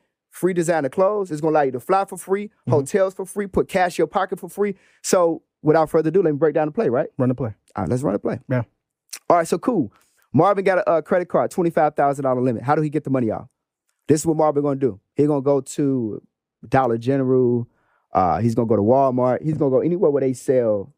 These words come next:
Speaker 1: uh, either gift cards or prepaid reloadable debit Visa cards.
Speaker 2: Mm-hmm.
Speaker 1: Cool. All right, cool. So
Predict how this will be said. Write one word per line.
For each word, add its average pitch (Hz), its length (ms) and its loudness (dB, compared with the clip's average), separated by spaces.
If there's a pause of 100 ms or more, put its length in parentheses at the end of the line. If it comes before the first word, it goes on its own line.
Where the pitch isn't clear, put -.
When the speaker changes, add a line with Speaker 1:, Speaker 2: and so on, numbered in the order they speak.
(160)
Speaker 1:
uh, 82 480 -2 (480)
either 117 180 4
gift 143 220 2
cards 151 460 2
or - 100 -2
prepaid 120 640 2 (120)
reloadable 110 480 0
debit 110 320 0
Visa 110 280 -2
cards. - 400 -10
Speaker 2:
Mm-hmm. 127 160 4 (180)
Speaker 1:
Cool. 101 260 -2 (400)
All - 100 0
right, - 120 -6
cool. - 180 -4 (440)
So 156 340 0